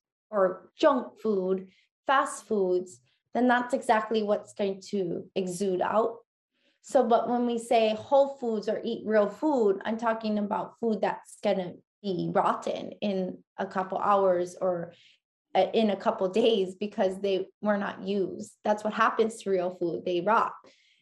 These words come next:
And so you wanna be eating those kinds of foods, not when it's rotten, but, you know, when they're, when they're, uh, they're fresh. So putting those types of information in the body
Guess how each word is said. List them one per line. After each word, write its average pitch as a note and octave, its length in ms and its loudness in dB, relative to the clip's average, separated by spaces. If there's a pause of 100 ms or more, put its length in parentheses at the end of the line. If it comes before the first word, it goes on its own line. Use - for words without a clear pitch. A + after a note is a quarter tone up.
(160)
And A3 260 2
so G#3+ 540 4
you A3 220 0
wanna G#3 260 2
be F#3+ 500 -2
eating A3 360 0
those A#3 280 2
kinds G#3 300 0
of F#3 140 -2
foods, F3+ 280 0
not C#4 180 6
when C4+ 120 4
it's G#3+ 140 -4
rotten, A#3 500 4
but, - 220 -2 (280)
you C4+ 140 2
know, A3 180 2
when G#3+ 140 4
they're, G3 240 -2 (100)
when G3+ 340 0
they're, F#3 300 0
uh, D3+ 300 -2 (180)
they're A3+ 140 2
fresh. A3+ 560 0 (420)
So A3 600 4 (120)
putting C#4 340 2
those A#3 260 0
types A#3 360 -4
of G3+ 140 4 (100)
information A#3+ 800 0
in A3 140 -2
the G3+ 80 -2
body F3+ 600 -4